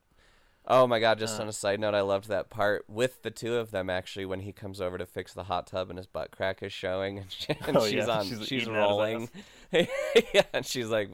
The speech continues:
Speaker 1: like, pantomiming eating out his ass and, like, burying her face
Speaker 2: Right.
Speaker 1: in it. It
Speaker 2: I
Speaker 1: was
Speaker 2: actually
Speaker 1: funny.
Speaker 2: really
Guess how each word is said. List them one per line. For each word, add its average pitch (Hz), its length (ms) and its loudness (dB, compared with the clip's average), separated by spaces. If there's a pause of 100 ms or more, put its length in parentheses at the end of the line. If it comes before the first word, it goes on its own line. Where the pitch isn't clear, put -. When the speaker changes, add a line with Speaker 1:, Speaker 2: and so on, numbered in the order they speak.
Speaker 1:
like, 98 240 -4
pantomiming 92 720 -4
eating 90 240 -8
out 90 140 -6
his 90 160 -8
ass 90 380 -6
and, 95 220 -10
like, 101 280 -8
burying 95 380 -4
her 92 100 -6
face 110 300 -2
Speaker 2:
Right. 101 80 -6
Speaker 1:
in 95 100 -8
it. 98 160 -4 (580)
It - 40 -2
Speaker 2:
I - 40 0
Speaker 1:
was 131 120 8
Speaker 2:
actually 143 240 6
Speaker 1:
funny. - 20 2
Speaker 2:
really 135 340 4